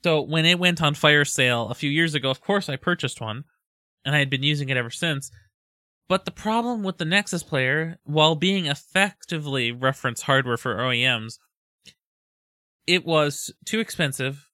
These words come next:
but it was also using, uh, an Intel Atom chip, which at the time was supposed to be quite, uh, an achievement and supposed to, um, pearl the community and, and ecosystem into not being just arm-based, but also Intel-based.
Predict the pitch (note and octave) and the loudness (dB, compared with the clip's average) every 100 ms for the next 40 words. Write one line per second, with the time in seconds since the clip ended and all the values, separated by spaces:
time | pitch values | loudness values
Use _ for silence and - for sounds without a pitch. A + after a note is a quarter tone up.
0 | _ E3 D#3+ D3+ E3 F3 F#3 - F#3 F3+ | _ -2 0 -2 -2 0 0 -2 -6 -4
1 | D#3+ C#3+ D#3 D3 - C3+ B2+ - C#3+ D#3 | -4 -4 -6 -8 -6 -4 -4 -4 -6 -6
2 | D#3+ D#3 - D3+ D3 C3+ - C3 - _ | -4 -4 0 -2 -2 -2 -2 -2 -8 _
3 | _ _ _ _ _ _ _ _ - E3 | _ _ _ _ _ _ _ _ -6 -4
4 | D#3+ E3+ D#3+ - E3+ D#3 C#3+ - C#3+ - | -2 -4 -4 -2 0 0 -4 -2 -4 -2
5 | C3+ A#2+ - D#3 C#3+ B2+ B2+ B2 A#2 _ | -4 -4 -2 2 2 2 2 0 0 _
6 | _ - C#3 C3+ B3 A3 F3+ F3 D#3+ D#3 | _ -6 -6 0 2 2 2 0 0 -6
7 | - D3 - C3+ A#2 - _ _ _ _ | -2 -2 0 -2 -2 -6 _ _ _ _
8 | C#3 B2+ A#2+ A#2 - _ - G3 G3 E3 | -2 0 -2 -6 -14 _ -2 2 4 2
9 | D3+ D3 B2+ B2 A#2 - D#3 D#3+ D#3+ D3 | 0 0 2 0 -4 -4 0 2 2 4
10 | C#3+ C3+ A#2 A2 B2 A#2 D3+ D#3 D3 - | 4 2 0 -4 -6 -6 -8 -4 -4 -6
11 | C3+ C#3 B2+ C3+ - B2+ C3 C3 - C3+ | -8 -6 -6 -8 -8 -6 -4 -4 0 0
12 | B2+ C3 C3 - C3 B2+ B2+ A#2 A#2+ A#2 | 0 -2 -4 -2 -6 -2 -2 -2 -6 -8
13 | A#2 - C3 B2 A#2 A#2 A#2 | -8 -10 -8 -8 -4 -4 -4